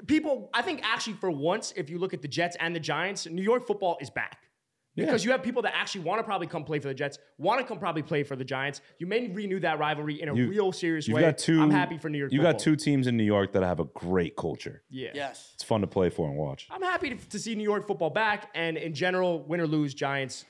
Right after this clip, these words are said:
Speaker 1: you got a lot to be proud of this year.
Speaker 3: They do, and there's only, there's, they can only build up from this. Like, I think I agree, I agree with what you guys said earlier. Franchise tag Daniel,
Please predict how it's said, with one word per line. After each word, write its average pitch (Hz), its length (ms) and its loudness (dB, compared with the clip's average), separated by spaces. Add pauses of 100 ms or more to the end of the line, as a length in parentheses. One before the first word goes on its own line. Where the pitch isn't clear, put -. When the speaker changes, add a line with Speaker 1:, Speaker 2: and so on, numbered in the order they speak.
Speaker 1:
you 147 120 -8
got 131 140 0
a - 20 -4
lot 120 160 -2
to 107 80 -14
be 110 60 -10
proud 104 240 -8
of 104 80 -10
this 107 180 -10
year. 107 220 -12
Speaker 3:
They 226 100 -2
do, 226 200 2
and 175 100 0
there's 220 100 -2
only, 202 260 2
there's, 202 220 -8
they 220 220 -8
can 247 100 -6
only 175 160 2
build 147 260 -6
up 151 200 -2
from 120 160 -14
this. 117 240 -20
Like, 156 160 -6
I 165 80 0
think 180 200 -8
I 180 40 -6
agree, 175 160 -4
I 160 100 2
agree 180 160 -2
with 175 160 -8
what 170 140 -8
you 170 60 -6
guys 165 180 0
said 170 100 -6
earlier. 139 320 -2
Franchise 180 460 -4
tag 175 200 -4
Daniel, 160 380 -6